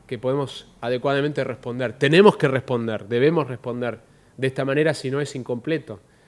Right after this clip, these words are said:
No hemos realmente comprendido el Evangelio para nuestras vidas. Tres cosas. Primer punto que quería resaltar es que si realmente he entendido y creído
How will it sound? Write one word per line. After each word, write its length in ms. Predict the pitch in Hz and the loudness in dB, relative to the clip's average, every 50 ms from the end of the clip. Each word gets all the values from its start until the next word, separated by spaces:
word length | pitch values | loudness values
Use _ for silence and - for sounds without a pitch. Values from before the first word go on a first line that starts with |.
| _ _ | _ _
No 160 | - 123 139 | -4 0 2
hemos 200 | 147 156 156 147 | 4 4 4 2
realmente 920 | 131 135 147 151 156 160 160 156 156 156 151 147 147 - 139 127 135 - - | 2 2 4 4 4 4 4 2 0 0 0 -2 -2 -2 -4 -4 -4 -8 -10
comprendido 640 | - 131 123 113 123 117 120 123 135 147 143 131 120 | -8 -8 -6 -4 -4 -4 -2 -2 0 2 2 4 4
el 60 | 117 | 2
Evangelio 680 | 117 117 113 113 113 - 139 131 117 110 107 101 - - _ _ _ _ _ _ _ | 2 2 0 -2 0 2 2 2 2 0 -2 -4 -8 -16 _ _ _ _ _ _ _
para 220 | - 120 113 113 113 | -4 -2 0 0 0
nuestras 280 | 123 110 - 123 113 | 0 0 -2 -2 -2
vidas. 640 | 107 127 127 120 110 101 92 - _ - - - - - _ - - - - - - _ | 0 0 0 0 -2 -4 -6 -12 _ -14 -14 -14 -14 -14 _ -16 -16 -16 -18 -20 -20 _
Tres 220 | - - 170 175 175 | 6 8 8 8 8
cosas. 340 | - 185 160 - - 135 123 | 8 6 6 6 4 0 0
Primer 360 | - 135 135 160 165 160 139 | 0 2 4 4 2 4 2
punto 340 | 175 175 165 147 151 131 117 | 2 0 0 0 -2 -4 -6
que 100 | 123 117 | -8 -6
quería 420 | 139 139 143 139 135 123 110 - - - _ _ _ _ _ | -4 0 0 0 0 0 -2 -8 -18 -20 _ _ _ _ _
resaltar 760 | - 131 123 - 135 127 127 123 151 139 120 110 - - - - - - _ - _ _ _ _ _ _ _ _ _ - - | -6 -4 -4 -4 -4 -4 -4 -2 0 0 0 -2 -4 -12 -20 -20 -20 -20 _ -20 _ _ _ _ _ _ _ _ _ -10 -10
es 100 | 139 - | -8 -6
que 100 | - 151 | -4 -2
si 200 | - - 170 160 | 0 0 2 2
realmente 500 | 143 156 165 170 175 175 170 151 - 160 | 4 6 6 6 6 4 4 4 4 4
he 40 | 156 | 4
entendido 920 | 151 151 127 147 135 131 143 160 185 196 180 160 143 139 147 170 175 - - - _ _ _ _ - - - - _ - - - - - - - - - - - _ - - - - _ - - - - | 4 4 4 4 4 4 4 4 4 4 6 6 6 6 6 4 2 -2 -10 -20 _ _ _ _ -20 -20 -20 -20 _ -20 -20 -20 -20 -20 -20 -20 -20 -20 -20 -20 _ -20 -20 -20 -20 _ -20 -20 -6 0
y 120 | 226 185 151 | 0 0 6
creído 840 | - - 170 156 160 175 220 254 254 208 165 151 151 175 214 | 8 10 12 12 12 12 12 12 12 12 12 12 12 12 12